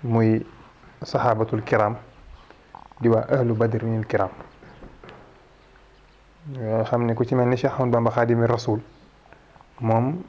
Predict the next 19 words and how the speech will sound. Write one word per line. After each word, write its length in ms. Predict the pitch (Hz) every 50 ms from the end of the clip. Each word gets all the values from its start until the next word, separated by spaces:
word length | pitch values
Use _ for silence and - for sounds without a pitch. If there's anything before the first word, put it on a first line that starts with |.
| - -
bañ 180 | 123 117 117
na 80 | 117 117
ko 120 | 113 123 113
ba 120 | 117 120
def 180 | 120 127 123 -
cee 180 | - 123 120 117
def 220 | 117 117 117 -
téere 240 | - 127 123 120 120
bu 80 | 113 117
lëmm 160 | 120 131 131
moom, 320 | 127 123 123 120 113 110 113 - - - - - _ _ _ _ _ _ _ _ _ _ _ _ _ _ _ _ _ - _ _ _ _ _ _ _ _ _ _ _ _ _ _ _ - _ _ - - - - - - - - 165
ngir 320 | 139 117 113 117 127 143 -
ay 220 | - 123 127 127 -
objectif 480 | - 127 117 120 127 123 - 139 -
yu 80 | 127 120
bari. 200 | 110 113 107 101 - - - - _ _ _ _ _ _ - - - - - - - - - - _ _ - _ _ _ _ _ _ - - _ _ - - - - - -
Bokk 260 | 151 127 120 120 - 139
na 120 | 131 120
ca, 200 | 113 - 147 196